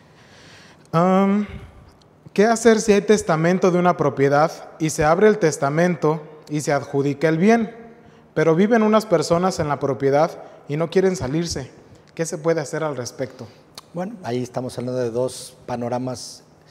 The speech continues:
Speaker 2: eh, jurídicos. Existe por el lado de los instrumentos, eh, públicos,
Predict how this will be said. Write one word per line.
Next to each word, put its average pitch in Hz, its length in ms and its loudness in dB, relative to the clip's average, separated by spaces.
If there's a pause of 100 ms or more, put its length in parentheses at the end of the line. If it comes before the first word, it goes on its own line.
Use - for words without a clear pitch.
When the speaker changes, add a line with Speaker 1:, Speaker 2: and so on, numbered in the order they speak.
(380)
Speaker 2:
eh, 107 280 -12
jurídicos. 156 800 -4
Existe 123 1200 -6
por 117 140 -4
el 117 100 -4
lado 131 300 0
de 110 160 -6
los 107 640 -14 (440)
instrumentos, 135 960 -6 (200)
eh, 113 380 -6
públicos, 151 640 -6